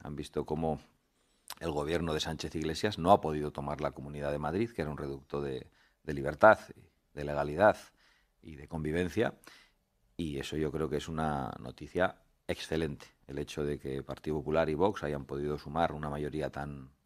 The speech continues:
holgada, creo que no solo ha dado tranquilidad, sino que da esperanza a muchas personas, porque dibuja la posibilidad de una alternativa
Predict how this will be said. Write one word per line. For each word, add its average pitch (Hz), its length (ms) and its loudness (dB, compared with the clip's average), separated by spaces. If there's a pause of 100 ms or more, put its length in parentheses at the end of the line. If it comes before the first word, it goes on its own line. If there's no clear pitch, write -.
(160)
holgada, 80 440 4
creo 80 260 0
que 73 280 -4
no 87 120 -2
solo 85 220 2
ha 82 40 6
dado 82 160 4
tranquilidad, 80 460 0
sino 90 220 -2
que 76 100 -2
da 87 80 4
esperanza 85 540 4 (600)
a 78 120 4
muchas 82 300 -2
personas, 87 580 -2 (400)
porque 82 240 0
dibuja 80 520 4
la 76 120 2
posibilidad 82 360 -2
de 80 60 0
una 78 100 -2
alternativa 78 580 -2